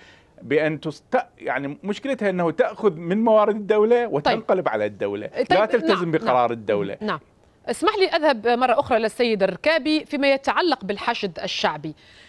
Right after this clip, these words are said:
Speaker 2: كانت في هناك نداءات منذ فترة لإصلاح، آه، هذه المؤسسة الأمنية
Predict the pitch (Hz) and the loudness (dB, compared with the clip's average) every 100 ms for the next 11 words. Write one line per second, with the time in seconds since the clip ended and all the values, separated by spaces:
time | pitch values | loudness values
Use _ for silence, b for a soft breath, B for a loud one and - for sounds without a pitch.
0 | B B 403 480 466 480 330 330 302 320 | B B 0 0 2 2 2 2 2 0
1 | 233 254 208 226 - 254 262 254 220 202 | -2 -2 2 0 2 2 2 0 -2 -2
2 | 233 226 - 269 269 240 214 214 220 - | -2 -2 -2 -4 0 0 0 -2 -6 -6
3 | 220 254 196 - - _ b b b b | 0 2 2 -4 -16 _ b b b b
4 | b b - 196 196 196 175 185 247 226 | b b -2 2 4 4 0 -2 -2 -2
5 | 220 - 208 202 202 190 190 185 196 226 | -4 -2 -2 -2 0 0 0 -2 -4 -4
6 | 285 - 220 - 214 202 202 202 202 196 | -4 -2 -4 0 2 2 -2 -4 -4 -2
7 | 190 185 180 - 202 202 247 285 196 196 | 0 0 -2 -4 -4 -2 -2 -2 0 0
8 | 233 | 0